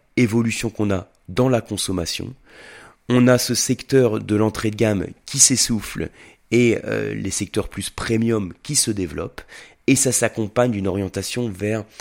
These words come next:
ce qui est un petit peu plus identitaire. Donc voilà un petit peu sur ces tendances dont je voulais vous parler. Euh, ça, donc c'était aussi pour vous, pour, euh, vous résumer, hein, on va dire, l'histoire très proche, hein, sur l'évolution de la consommation du vin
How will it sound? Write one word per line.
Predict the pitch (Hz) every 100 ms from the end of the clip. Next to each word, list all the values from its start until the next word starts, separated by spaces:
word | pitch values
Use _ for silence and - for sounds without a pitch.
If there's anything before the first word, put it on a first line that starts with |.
| -
ce | - -
qui | -
est |
un | 98
petit | 90
peu | 98 101
plus | - 117 117 - - _ _ _ _
identitaire. | - 113 104 82 - - 71 - _ _ _ _ _ - - - -
Donc | 131
voilà | 180
un | 247
petit | - 151
peu | -
sur | 190 143
ces | - 113
tendances | - 139 131 139 127
dont | 110 98
je | -
voulais | 107 113
vous | 95 87 -
parler. | 95 92 95 - - - - - _
Euh, | 87
ça, | - - 95 87 - - 95
donc | 90
c'était | - -
aussi | 95 117
pour | 104 95
vous, | 92 95 90 85 - _ _
pour, | - - 95
euh, | 95 101 98 78 101
vous | 107 92
résumer, | 120 104 120 123 123
hein, | 101 87 87 82
on |
va | 82
dire, | 90 92
l'histoire | 113 - 120 117 -
très | - 123
proche, | - - 117 107 -
hein, | -
sur | - 95
l'évolution | 90 95 101 95 -
de | 101
la | 82
consommation | - 101 98 92 90 95
du | 95 98
vin | 101